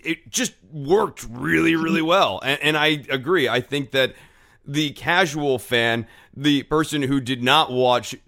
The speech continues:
high era Nakamura, you know, from twenty twelve to, uh,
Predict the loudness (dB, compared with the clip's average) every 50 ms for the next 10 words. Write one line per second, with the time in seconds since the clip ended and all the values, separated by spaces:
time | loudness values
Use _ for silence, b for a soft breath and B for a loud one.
0 | _ -16 -14 -12 -4 0 2 4 4 4 2 2 2 2 2 2 2 2 0 0
1 | 0 -2 -4 -4 -2 -2 0 0 2 2 2 2 0 -2 -4 -6 -8 -8 -8 -8
2 | -8 -8 -8 -10 -14 -16 -12 -8 -6 -6 -4 -4 -6 -6 -8 -8 -6 -2 0 0
3 | 2 2 0 -2 -4 -8 -10 -8 -6 -6 -6 -8 -10 -12 -14 -14 -14 -14 -16 -18
4 | -20 -20 -20 -20 -20